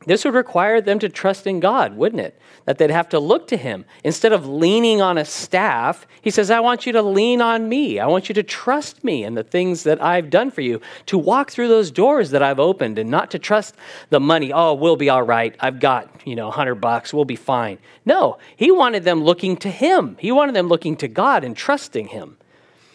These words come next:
for their daily food and their accommodation and their health, their protection. You would use your staff to fend off a, a robber or a wild animal. He's like, "Trust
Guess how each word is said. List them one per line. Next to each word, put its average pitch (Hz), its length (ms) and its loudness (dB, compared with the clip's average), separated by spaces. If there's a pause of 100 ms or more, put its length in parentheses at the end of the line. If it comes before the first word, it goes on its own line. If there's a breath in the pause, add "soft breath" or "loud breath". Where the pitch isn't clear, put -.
(260 soft breath)
for 185 140 4
their 135 280 2 (260 soft breath)
daily 240 480 2
food 131 380 0
and 107 100 -4
their 131 120 2
accommodation 214 880 0
and 160 240 0
their 143 120 2
health, 196 540 -2
their 160 140 2
protection. 180 800 -2
You 143 100 -2
would 165 100 2
use 185 220 -2
your 170 100 -2
staff 208 460 -4
to 139 160 0 (220 loud breath)
fend 190 360 0
off 160 300 2
a, 127 180 2
a 127 140 0
robber 156 540 0
or 127 240 2
a 117 80 2
wild 165 360 2
animal. 180 400 0 (220 loud breath)
He's 156 160 -4
like, 156 180 0
"Trust - 600 -2